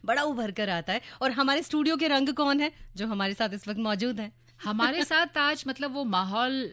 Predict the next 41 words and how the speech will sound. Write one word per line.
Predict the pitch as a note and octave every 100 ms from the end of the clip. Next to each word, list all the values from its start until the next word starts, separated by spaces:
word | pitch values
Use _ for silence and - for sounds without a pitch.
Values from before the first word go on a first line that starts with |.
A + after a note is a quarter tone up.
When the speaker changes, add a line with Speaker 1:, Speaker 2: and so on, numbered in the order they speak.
| F#3+
Speaker 2:
जो | F3+
है | G#3 A3
ना, | D#4+
गहमा | A3+ G3+ A3+ C4+
गहमी | A3+ A3+
लगी | A#3+ F3+ A#3+
रहनी | A#3 G3 G3
चाहिए | G3 F3 F#3 G3
Speaker 1:
हाँ। | F3+ D#3+ E3
Speaker 2:
और | A#3+
खुशनुमा | C4+ - E4+ F4+
माहौल | B3 A3+ G3+ B3+ C#4+
जो | C4
है | A#3 B3
बाहर | E3 F3 G#3+
है, | A3+ A#3+
तो | - C4 C4+ - -
स्टूडियो | - G#3 G#3+
में | A3
तो | A3
होना | E3+ E3
ही | F#3 F3+
चाहिए। | F3 E3 G3 A#3+
हमारे | E3+ F3 C#4+
साथ | D4+ C#4 C4+
हैं | C#4 C4+ -
आज | G3+ G#3 G#3+ -
आईटीबीपी | F#3 G#3 A#3 G3 F#3 G3+
से | G3+ G#3+ F#3+ F#3+ - - D3+
डिप्टी | G3 B3+ D4
कमांडेंट | B3+ G#3 G#3 G#3 A#3+ C4+
डॉक्टर | G3+ F3+ - G3+
गीतिका | D#3 F#3+ F3+ G3+ G3 F#3+ G3+
बोशिया। | D3 D#3 - D3+ C#3+ D3 _
बहुत | E3+ G#3 A3+
बहुत | F#3 A3 B3 D4 D4+
स्वागत | B3 G#3+ A3+ A3+
है | A3
गीतिका | G3+ A3 G#3 G3+
जी | G#3+
आपका। | G3+ F#3 G#3 A#3 C4